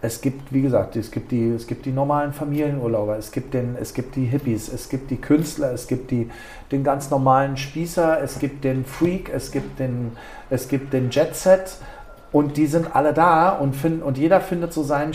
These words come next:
seine Ecke. Und das finde ich toll. Also es muss aber in der Balance bleiben, nicht, dass eine Ecke plötzlich die andere irgendwann auffrisst,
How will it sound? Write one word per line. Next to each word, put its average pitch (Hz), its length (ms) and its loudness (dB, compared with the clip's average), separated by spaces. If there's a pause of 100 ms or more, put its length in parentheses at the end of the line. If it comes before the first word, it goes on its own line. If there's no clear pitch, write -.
(320)
seine 151 360 4
Ecke. 104 300 -2 (600)
Und 131 220 4
das 165 120 2
finde 160 200 -2
ich 147 80 -10
toll. 151 260 6
Also 117 220 4
es - 120 -2
muss 151 160 0
aber 170 220 4
in 165 60 0
der 165 100 6
Balance 156 480 4
bleiben, 101 320 2
nicht, 139 200 -4
dass 175 180 2
eine 143 300 0
Ecke 147 220 -2
plötzlich 151 440 -2
die 156 140 -2
andere 147 320 -2
irgendwann 139 340 0
auffrisst, - 640 4